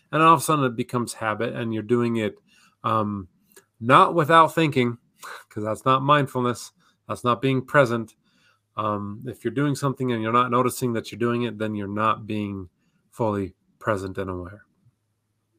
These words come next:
Again, there's a consciousness to this, um, and it is concrete.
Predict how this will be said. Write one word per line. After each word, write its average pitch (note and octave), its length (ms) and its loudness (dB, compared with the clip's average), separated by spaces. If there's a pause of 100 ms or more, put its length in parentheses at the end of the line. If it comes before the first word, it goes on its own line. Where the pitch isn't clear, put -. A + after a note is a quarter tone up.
(580)
Again, B2 280 2
there's A2+ 200 0
a G2+ 40 -6
consciousness G#2 680 -6
to - 100 -14
this, A#2 220 -18 (480)
um, G#2 240 -6
and A#2 140 2
it A#2+ 100 4
is B2 180 4
concrete. G#2+ 640 -8